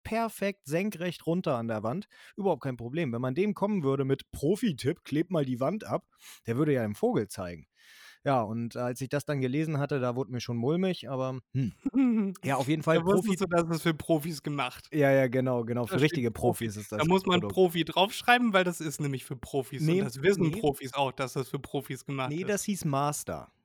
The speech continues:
Speaker 1: Master und, äh, dann weiter. Also
Speaker 2: Ja,
Speaker 1: es
Speaker 2: aber
Speaker 1: war ein
Speaker 2: hinten steht drauf,
Speaker 1: Masterprodukt.
Speaker 2: Profi-Tipp.
Speaker 1: Genau, ein Masterprodukt für Profis.
Speaker 2: Ja.
Speaker 1: Ja. Nee, und Profi-Tipp für dich, falls du mal wieder so etwas machen solltest.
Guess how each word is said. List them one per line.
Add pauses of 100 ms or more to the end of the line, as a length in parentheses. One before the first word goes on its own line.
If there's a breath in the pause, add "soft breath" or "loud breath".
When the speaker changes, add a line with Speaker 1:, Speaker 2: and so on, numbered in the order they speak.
(540)
Speaker 1:
Master
und,
äh,
dann
weiter. (460)
Also
Speaker 2:
Ja,
Speaker 1:
es
Speaker 2:
aber
Speaker 1:
war
ein
Speaker 2:
hinten
steht
drauf,
Speaker 1:
Masterprodukt.
Speaker 2:
Profi-Tipp.
Speaker 1:
Genau,
ein
Masterprodukt
für
Profis. (720 loud breath)
Speaker 2:
Ja.
Speaker 1:
Ja. (280)
Nee,
und
Profi-Tipp
für
dich,
falls
du
mal
wieder
so
etwas
machen
solltest.